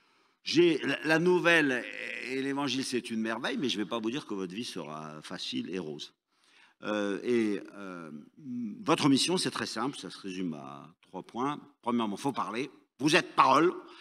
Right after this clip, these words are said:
Donc, Jésus est la parole et le Verbe fait chair. Il se trouve que vous, maintenant, vous êtes Jésus dans le monde. Vous êtes le corps du Christ. Par conséquent, est-ce que vous êtes parole ? Est-ce que quand les gens vous voient, vous entendent, vous voient vivre, et cetera, ils entendent, ils perçoivent la parole de Dieu ?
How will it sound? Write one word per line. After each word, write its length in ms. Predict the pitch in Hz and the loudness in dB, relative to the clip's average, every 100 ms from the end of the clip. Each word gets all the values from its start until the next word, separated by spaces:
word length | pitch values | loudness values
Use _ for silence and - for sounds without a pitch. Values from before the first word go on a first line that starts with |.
| - - | -12 0
Donc, 220 | 143 104 | 0 2
Jésus 400 | 135 185 170 202 | 2 2 4 6
est 100 | 165 | 6
la 120 | 156 | 4
parole 320 | 156 160 156 | 4 4 4
et 60 | 139 | 2
le 120 | 135 | 0
Verbe 280 | 131 131 117 | 0 -2 -2
fait 160 | - 117 | -8 -6
chair. 260 | - 190 | -4 -2
Il 40 | 151 | -4
se 60 | |
trouve 160 | - 135 | -4 -4
que 100 | 135 | 0
vous, 200 | 131 156 | 4 6
maintenant, 280 | 131 120 127 | 6 4 0
vous 140 | 107 | 2
êtes 80 | 113 | 0
Jésus 280 | 98 104 104 | 0 -2 -2
dans 140 | 101 | -2
le 60 | 104 | 0
monde. 280 | 127 190 - - - - | 2 0 -2 -12 -14 -4
Vous 160 | 139 | 2
êtes 140 | 147 - | 2 4
le 80 | |
corps 220 | 120 117 107 | 2 2 0
du 100 | 110 | -4
Christ. 200 | 175 170 | -6 -6
Par 120 | 127 | -8
conséquent, 280 | 110 151 165 | -6 -4 -2
est-ce 120 | 175 | -2
que 80 | 254 | -2
vous 160 | 254 | 0
êtes 200 | 277 277 | 0 2
parole ? 360 | 302 302 214 107 - - - | 4 6 8 6 -2 -16 -10
Est-ce 100 | 123 | -6
que 80 | 165 | -2
quand 140 | 180 | 0
les 160 | 165 165 | 2 2
gens 180 | 143 | 2
vous 160 | 117 123 | 0 -2
voient, 300 | 110 113 135 | -2 0 0
vous 180 | 123 110 | -2 -6
entendent, 380 | 101 - 123 120 | -6 -4 -4 -4
vous 100 | 98 | -4
voient 180 | 98 | -6
vivre, 300 | 92 113 120 | -4 -6 -4
et 40 | 95 | -6
cetera, 460 | - 95 104 143 160 - _ | -6 -8 -6 -8 -8 -18 _
ils 100 | 135 | 0
entendent, 500 | 131 123 143 185 117 - _ _ | 0 0 -2 -2 -2 -10 _ _
ils 120 | - 92 | -20 -16
perçoivent 440 | 101 - 117 113 | -12 -8 -8 -8
la 100 | 90 | -10
parole 280 | 76 87 98 | -10 -10 -8
de 100 | 90 | -8
Dieu ? 180 | 73 | -10